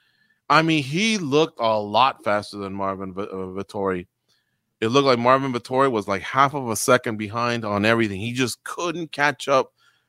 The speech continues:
to Robert Whitaker, and Robert Whitaker really, really hurt him. Um, I knew, well, nah, I picked Whitaker to, to win. I, I was pretty sure he was gonna win because he'd have the speed, but I didn't think he could do it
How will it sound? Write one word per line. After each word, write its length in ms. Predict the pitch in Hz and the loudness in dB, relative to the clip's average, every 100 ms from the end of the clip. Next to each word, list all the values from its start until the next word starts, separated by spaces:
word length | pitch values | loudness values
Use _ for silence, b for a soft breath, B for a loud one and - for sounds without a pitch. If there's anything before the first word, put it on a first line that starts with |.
| _ - | _ -6
to 120 | 120 | 0
Robert 360 | 110 123 127 117 | 6 6 6 4
Whitaker, 580 | 123 127 117 98 95 - _ _ _ _ _ _ _ | 4 2 2 0 0 -6 _ _ _ _ _ _ _
and 380 | 117 110 107 104 | 0 2 2 4
Robert 280 | 117 131 120 | 4 6 4
Whitaker 360 | 127 123 117 | 4 2 0
really, 380 | 107 113 123 120 | 0 0 0 0
really 240 | 120 117 | 0 -2
hurt 280 | 98 120 123 | 0 0 0
him. 360 | 113 98 95 98 _ _ _ _ _ _ _ _ - | 0 -4 -6 -10 _ _ _ _ _ _ _ _ -8
Um, 360 | 101 95 95 - | -4 -4 -6 -2
I 140 | 127 | 2
knew, 460 | 147 139 143 156 160 | 4 4 4 4 2
well, 440 | 110 117 110 110 - 135 | 2 4 4 2 -6 -4
nah, 320 | 135 85 87 - _ | -2 -2 -6 -16 _
I 100 | - | -6
picked 380 | 104 - 147 - 104 | -4 2 2 2 -4
Whitaker 440 | 104 98 - 98 | -2 -2 -4 -6
to, 180 | 95 92 - | -6 -10 -14
to 100 | 95 | -10
win. 440 | 95 98 104 104 - | -6 -6 -6 -8 -6
I, 160 | 104 | -4
I 160 | - 101 | -4 -4
was 180 | 98 - | -6 -6
pretty 260 | - 127 | -2 -2
sure 240 | 110 127 117 | -2 0 0
he 60 | |
was 120 | 104 | 0
gonna 160 | 104 104 | 0 0
win 160 | 104 101 | 0 -2
because 240 | 92 95 | -4 -4
he'd 140 | 101 | -2
have 180 | 104 98 | 0 -2
the 80 | 90 | -4
speed, 480 | - - 113 110 113 b b b b b b | -10 -4 -2 0 -4 b b b b b b
but 140 | 113 117 | 2 4
I 120 | 127 | 4
didn't 260 | 147 160 143 | 6 4 4
think 160 | 143 | 2
he 120 | 139 131 | 2 -2
could 180 | 113 | -2
do 260 | 107 135 131 | 2 4 4
it 120 | 113 | 4